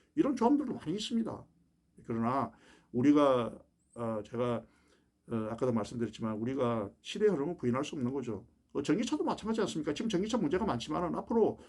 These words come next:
사, 오 년 뒤에는 앞으로 이천삼십 년, 삼십오 년 뒤에는 좀 내연기관의 차를 만들지 않는다고 하지 않습니까?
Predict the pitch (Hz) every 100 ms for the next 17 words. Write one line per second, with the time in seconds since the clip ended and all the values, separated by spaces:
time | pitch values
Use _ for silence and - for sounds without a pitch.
0 | - - - 233 254 139 202 185 190 190
1 | 123 110 - _ _ _ _ _ 254 254
2 | 175 165 226 262 233 214 202 139 - 269
3 | 226 175 196 156 165 165 123 - _ _
4 | _ _ _ _ _ _ _ _ _ _
5 | _ _ _ _ - 208 143 185 196 208
6 | 196 202 180 139 120 143 175 120 131 165
7 | 139 120 110 110 101 147